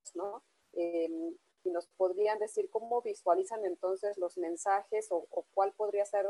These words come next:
el mecanismo de comunicación política ante este, ante este nuevo panorama que sí es la primera vez que nos, que nos vamos a enfrentar a, a campañas electorales con, eh, medidas de sanidad, ¿no? Y a lo mejor esperemos que no, no, este,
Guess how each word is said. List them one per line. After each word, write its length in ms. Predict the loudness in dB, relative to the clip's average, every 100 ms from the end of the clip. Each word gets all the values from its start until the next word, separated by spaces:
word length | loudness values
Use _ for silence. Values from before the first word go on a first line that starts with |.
| 0
el 200 | 0 0
mecanismo 600 | -6 -4 -2 -2 -2 0
de 100 | -2
comunicación 720 | -2 -10 -8 -8 -8 -6 -8 -2
política 580 | 0 0 -2 -4 -2
ante 200 | -2 0
este, 420 | -2 4 4 4 0
ante 240 | -8 -4
este 180 | -4 -2
nuevo 280 | 0 2 4
panorama 520 | 4 6 4 4 0
que 120 | -2
sí 260 | -8 -2 2
es 220 | 0 -2 _ _ 0
la 160 | 0
primera 380 | 2 4 8 8
vez 200 | 6 2 0
que 80 |
nos, 340 | 0 0 -6 -10
que 80 | -6
nos 160 | -6 0
vamos 340 | 0 0 -4
a 60 | -6
enfrentar 520 | -6 -8 0 4 6
a, 240 | 4 2 -2 _ _ _
a 160 | -2 2
campañas 480 | 2 2 2 2 2
electorales 800 | -2 0 6 8 8 6 0
con, 340 | 0 0 2 -2 -6 _
eh, 220 | -6 -4
medidas 380 | -2 0 2 0
de 100 | -2
sanidad, 560 | -4 -6 -2 2 2 0
¿no? 200 | -6 -4
Y 60 |
a 80 | -4
lo 140 | -4 -10
mejor 340 | -8 -6 -6
esperemos 480 | -6 -8 -8 -10 _
que 120 | -14
no, 240 | -8 -8 -10 _ _ _ -10 -6
no, 280 | -4 -2 -2
este, 600 | -4 -6 -6 -6 -6